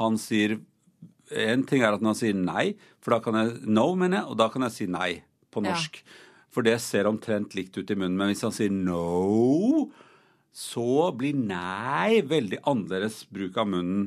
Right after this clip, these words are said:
Speaker 1: Så da må jeg <laughs> finne et annet ord sammen med regissøren da.
Speaker 2: Ikke sant? Ja, for
Speaker 1: Mm.
Speaker 2: da,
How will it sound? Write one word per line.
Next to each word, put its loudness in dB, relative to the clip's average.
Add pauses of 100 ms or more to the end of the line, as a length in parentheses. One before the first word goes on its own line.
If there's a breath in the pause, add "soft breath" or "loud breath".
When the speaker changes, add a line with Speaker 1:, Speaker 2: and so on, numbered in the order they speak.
Speaker 1:
Så -4
da 4
må 0
jeg -2
<laughs> -14
finne 0
et -8
annet 0
ord -4 (180)
sammen -2
med -2
regissøren -4
da. -12 (240)
Speaker 2:
Ikke -2
sant? -4
Ja, -2
for 0
Speaker 1:
Mm. -6
Speaker 2:
da, 2